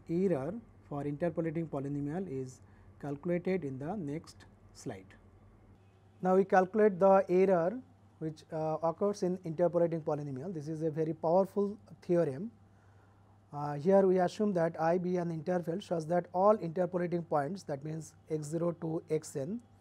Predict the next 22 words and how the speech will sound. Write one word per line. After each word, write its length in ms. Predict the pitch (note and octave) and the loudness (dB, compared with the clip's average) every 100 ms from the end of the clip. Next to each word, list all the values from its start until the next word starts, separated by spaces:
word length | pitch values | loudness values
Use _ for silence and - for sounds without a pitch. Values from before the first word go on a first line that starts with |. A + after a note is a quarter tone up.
| _ _ _ | _ _ _
contained 420 | - D#3+ D#3+ E3+ F3+ - | -8 -4 0 -2 -2 -8
within 300 | D3+ F3+ F3+ | -4 -2 0
the 100 | D#3+ | -2
interval 460 | D3 D#3 C#3+ D3 | -2 -4 -4 -4
I, 180 | B2 C#3 A#3 - - - - - - - | -4 -8 -12 -16 -20 -20 -20 -20 -20 -14
and 160 | D3 C#3+ - | -10 -10 -4
if 180 | F3+ F#3+ - | -4 -4 -6
f 140 | E3 E3+ - | -6 -6 2
x 260 | A#3+ A#3 A#3 | 2 2 -2
is 220 | G3 F#3 | -2 -2
continuous 800 | - D#3+ D#3 F#3 F#3 F#3 F#3+ F3+ | -4 -4 0 0 2 2 0 -4
and 180 | D3+ D3 | -8 -6
have 220 | D3+ D#3 | -4 -4
continuous 600 | - E3 F#3+ F#3+ F#3+ F#3 | -2 -2 0 2 4 2
derivative 720 | D#3 E3 F3+ E3 C3+ C3+ F#3+ | 2 2 2 0 -4 -6 -6
of 140 | D3+ D#3 | -6 -6
order 380 | - E3 E3+ F3+ D3 | -2 -2 0 -2 -2
up 180 | C#3 | -6
to 80 | E3+ | -6
n 140 | D3+ D3 | -6 -6
plus 260 | D#3 C#3+ - | -8 -8 -4
one 320 | D#3+ C3 | -4 -4